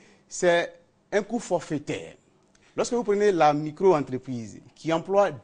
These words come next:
dix salariés, si le chef d'entreprise décide de accorder la couverture maladie à ses employés, c'est au minimum soixante-trois mille francs qu'il faut payer afin de pouvoir bénéficier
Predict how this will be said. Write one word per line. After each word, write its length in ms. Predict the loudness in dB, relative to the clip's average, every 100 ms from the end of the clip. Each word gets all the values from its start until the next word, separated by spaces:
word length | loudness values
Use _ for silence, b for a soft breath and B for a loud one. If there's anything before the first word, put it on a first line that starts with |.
| -8
dix 120 | -6
salariés, 640 | -2 -2 -2 -4 -8 -14 -18 b b b -20 -16 -6 -6
si 400 | -2 -2 -2 -4
le 100 | -6
chef 200 | -6 -2
d'entreprise 400 | 0 -2 -4 -8
décide 560 | -4 -2 -2 -4 -8 -10 _ b b
de 540 | -4 2 4 4 0 -4 0
accorder 380 | 0 2 2 4
la 140 | 2
couverture 320 | 0 -4 -4
maladie 400 | -2 -2 -2 -6 -6
à 80 | -10
ses 180 | -8 -8
employés, 640 | -6 -4 -2 2 0 -2 b b b b
c'est 200 | -4 0
au 100 | 2
minimum 540 | 2 2 2 0 -2 -2
soixante-trois 600 | -8 -8 -8 -8 0 2
mille 160 | 2 -2
francs 380 | -6 -6 -6 -10 b b
qu'il 140 | -10 -6
faut 160 | -4
payer 400 | -2 -2 0 0 -2 -12
afin 180 | -10 -8
de 60 |
pouvoir 300 | -8 -4 -2
bénéficier 720 | -2 -4 -4 -8 -8 -6 -6